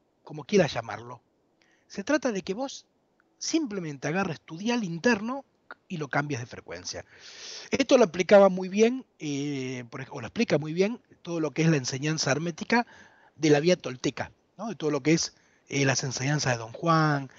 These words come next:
eh, y Castaneda, donde te dice directamente Don Juan a través de sus enseñanzas que nosotros tenemos siete bandas de energía y un punto de encaje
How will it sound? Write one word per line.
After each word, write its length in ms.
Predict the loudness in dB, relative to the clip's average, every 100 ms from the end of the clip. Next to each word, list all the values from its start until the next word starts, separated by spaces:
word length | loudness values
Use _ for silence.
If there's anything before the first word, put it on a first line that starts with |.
| -20 -20 _
eh, 240 | -4 2 2
y 80 | 2
Castaneda, 800 | -2 -4 -2 0 0 2 0 -2 _ _ _ _ _ _ _ _ _ -8
donde 220 | -4 0
te 120 | 2
dice 200 | 2 2
directamente 720 | 2 2 2 0 -2 -4 -6 _ _
Don 180 | -12 -6
Juan 200 | 0 2
a 60 |
través 180 | 2 -4
de 60 | -8
sus 120 | -8
enseñanzas 680 | -8 -4 -2 -2 -2 -6 -8 _ -20 -20 -18 -18 -18 -20 -18 -2
que 100 | 0
nosotros 200 | 2 4
tenemos 340 | 4 4 2
siete 300 | 0 2 6
bandas 280 | 4 4 0
de 60 |
energía 480 | -2 -6 -8 -8 -8 -8 _ _ _ _ _ _ _ _ _ _ _ _
y 80 | -2
un 160 | 0 0
punto 340 | -4 -2 0
de 80 | 0
encaje 540 | 2 4 4 2 -12